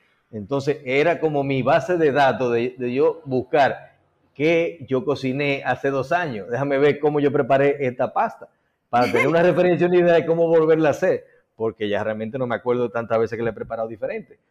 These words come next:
Speaker 2: Ya lo
Speaker 1: Entonces,
Speaker 2: sabes.
Speaker 1: he hecho algunos, eh, live,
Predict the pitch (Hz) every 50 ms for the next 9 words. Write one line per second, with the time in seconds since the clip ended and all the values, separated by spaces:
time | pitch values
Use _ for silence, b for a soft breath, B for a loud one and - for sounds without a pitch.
0 | _ _ _ _ _ - 180 180 180 180 123 113 110 123 127 135 - - 165 151
1 | 139 185 185 - _ _ _ _ _ - - - _ _ _ - - 131 143 156
2 | 151 - 160 147 139 135 143 151 147 143 139 131 135 - - - 139 117 113 113
3 | 110 110 107 107 107 101 98 107 131 143 147 135